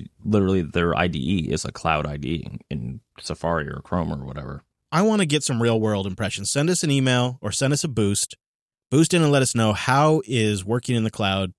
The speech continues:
Speaker 2: like, in a remote cloud session, how is it day to day? Have you had issues? Is this something people are interested in? Because I'm so disconnected from the Windows world, I don't really know. But to me, I,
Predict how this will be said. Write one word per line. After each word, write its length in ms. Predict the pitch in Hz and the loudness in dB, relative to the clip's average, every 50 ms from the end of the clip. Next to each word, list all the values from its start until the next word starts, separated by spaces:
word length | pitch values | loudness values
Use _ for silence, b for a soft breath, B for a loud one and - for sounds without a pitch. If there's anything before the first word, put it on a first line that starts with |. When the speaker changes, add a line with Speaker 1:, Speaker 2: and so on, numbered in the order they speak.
| _ _ _ _ _ _ | _ _ _ _ _ _
Speaker 2:
like, 120 | 117 113 - | -4 -2 0
in 120 | 123 135 | 0 0
a 160 | 117 110 - - | 0 0 -2 -4
remote 420 | 110 107 117 117 120 131 143 - - | -4 -2 0 2 4 2 2 2 0
cloud 280 | - 160 131 123 113 | 0 0 0 0 0
session, 480 | - - 104 92 - - 104 92 90 - _ _ _ _ _ _ _ | -2 -4 -4 -6 -6 -6 -6 -8 -10 -12 _ _ _ _ _ _ _
how 180 | - 151 156 151 | 2 4 6 6
is 160 | 147 131 113 | 6 4 4
it 140 | 117 92 - | 0 -2 -2
day 120 | - 101 95 | -4 -4 -4
to 100 | 90 - | -4 -6
day? 220 | - - - - - _ _ | -10 -10 -10 -12 -16 _ _
Have 140 | - 113 117 | -2 0 2
you 120 | 127 131 139 | 4 4 4
had 100 | 135 131 | 4 4
issues? 460 | 139 135 - 143 135 131 131 - - - _ _ _ _ _ _ _ _ _ | 2 2 0 0 -2 -2 -2 -4 -8 -12 _ _ _ _ _ _ _ _ _
Is 180 | 127 135 139 | 2 2 4
this 160 | 131 160 147 - | 4 2 0 2
something 320 | - 165 151 - 160 139 | 0 -2 -2 0 0 0
people 220 | 123 147 135 127 | 0 0 2 2
are 80 | 117 110 | 2 2
interested 420 | 117 120 - - 113 - 120 110 | 2 2 0 -4 -6 -6 -4 -2
in? 220 | 110 107 104 101 101 - _ _ _ _ _ _ _ _ | 0 0 0 -2 -4 -8 _ _ _ _ _ _ _ _
Because 160 | - 110 117 | -6 -4 -2
I'm 100 | 135 131 | -2 0
so 160 | 120 - 190 | 0 0 0
disconnected 480 | 180 160 180 - - 165 156 139 - 131 | 2 2 2 0 0 0 -2 -2 -2 -4
from 100 | 143 131 | -2 -2
the 60 | 120 | -2
Windows 340 | 104 117 120 117 117 110 98 | 0 0 2 2 2 0 0
world, 240 | 98 98 98 95 95 | 0 -2 0 0 2
I 60 | 110 | 2
don't 140 | 123 127 107 | 2 2 2
really 160 | 120 110 107 | 0 0 2
know. 240 | 104 101 95 90 90 - _ - | 0 0 0 -2 -6 -8 _ -6
But 140 | 117 104 - | -6 -6 -4
to 100 | - 113 | -2 0
me, 500 | 117 143 165 190 160 107 95 95 110 127 - _ _ _ _ _ _ _ _ _ _ _ _ _ _ _ _ _ _ _ _ _ _ _ _ _ _ _ - | 2 4 4 4 4 2 0 -2 -4 -6 -8 _ _ _ _ _ _ _ _ _ _ _ _ _ _ _ _ _ _ _ _ _ _ _ _ _ _ _ -2
I, 140 | 143 147 | -2 -2